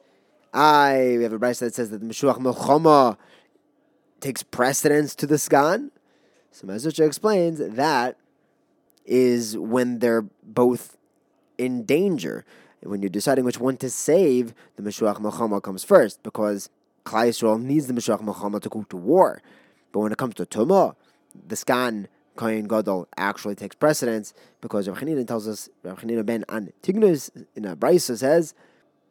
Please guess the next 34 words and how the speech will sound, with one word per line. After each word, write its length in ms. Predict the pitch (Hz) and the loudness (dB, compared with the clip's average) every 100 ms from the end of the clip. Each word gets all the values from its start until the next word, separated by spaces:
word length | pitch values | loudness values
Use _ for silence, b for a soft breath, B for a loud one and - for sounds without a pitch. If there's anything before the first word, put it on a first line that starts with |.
| _ - | _ -14
the 80 | |
Chazal 280 | 98 101 120 | -12 -4 0
was 100 | 139 | 0
masakin 600 | 113 107 143 135 147 104 | -2 -6 -4 -6 -4 -6
that 120 | 92 | -6
if 140 | 92 - | -10 -8
a 140 | 87 | -10
Skan 540 | 87 - - 135 156 147 | -10 -6 -2 0 -2 -2
Kohen 380 | 135 127 127 | -2 -2 -2
Gadol, 720 | 120 120 135 110 98 95 92 - _ _ _ _ _ - | 0 0 2 0 -2 -2 -6 -12 _ _ _ _ _ -6
that 240 | 127 117 | -6 0
the, 140 | 131 | 0
the 160 | 117 127 | 2 0
reason 380 | 127 180 156 139 | 4 4 4 4
why 140 | 131 | 6
we 180 | 131 127 | 6 2
have 400 | 117 117 160 180 | -2 2 4 6
a 60 | 135 | 4
Skan 340 | - 110 110 | 2 -2 -2
Kohen 240 | 101 104 | -4 -4
Gadol 280 | 95 92 101 | -4 -2 -2
is 160 | 92 104 | -4 -8
because 520 | - - - 180 104 | -10 -8 -4 -4 -4
if 160 | - - | -8 -8
there's 220 | 107 95 | -8 -4
some 200 | 120 110 | -6 -6
psul 340 | - 156 110 | -4 -2 -2
in 100 | 82 | -4
the 80 | 98 | -8
Kohen 260 | - 101 92 | -6 -6 -2
Gadol, 460 | 98 120 87 85 b b b b b b _ _ | -2 0 -2 -6 b b b b b b _ _
the 160 | 85 | -10
Skan 520 | 101 - 104 101 104 98 | -8 -4 -2 0 -2 -4
is 560 | - 101 98 95 87 | -2 -2 -2 -4 -10